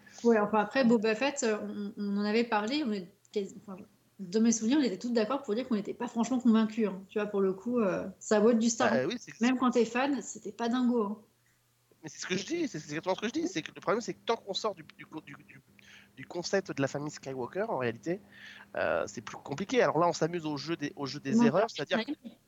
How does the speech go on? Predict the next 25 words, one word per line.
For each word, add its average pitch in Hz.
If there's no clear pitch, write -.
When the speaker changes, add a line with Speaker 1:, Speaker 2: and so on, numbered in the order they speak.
Speaker 2:
on 139
Speaker 1:
Oui. 160
Speaker 2:
essaie 226
de 170
comprendre 185
pourquoi, 180
par 156
exemple, 151
dans 151
la, 131
dans, 131
dans 135
Un 135
Nouvel 143
Espoir, 160
on, 123
moi 143
je 131
l'ai 143
revu, 139
hein, 117
hier 127
soir 151
après 131
le, 117